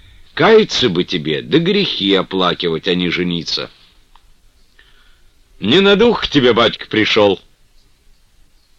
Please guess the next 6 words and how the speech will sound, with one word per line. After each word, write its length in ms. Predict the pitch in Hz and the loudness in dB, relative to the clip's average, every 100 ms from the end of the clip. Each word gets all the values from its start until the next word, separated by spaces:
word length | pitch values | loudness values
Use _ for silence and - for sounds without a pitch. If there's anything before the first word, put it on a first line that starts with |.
| _ _ _ - | _ _ _ -8
Законный 640 | - 139 170 180 170 160 | -2 0 2 2 4 2
брак 360 | 123 156 151 - | 4 4 2 2
повенчать 640 | 107 104 92 104 92 - | 2 2 0 -2 -2 -2
требую", 540 | 95 95 82 82 71 | 0 0 2 0 0
вспыхнул 640 | - - - 90 - 80 78 | -6 -10 -8 -8 -8 -8 -8
Меркулов. 580 | 78 78 - 76 65 | -8 -8 -8 -8 -8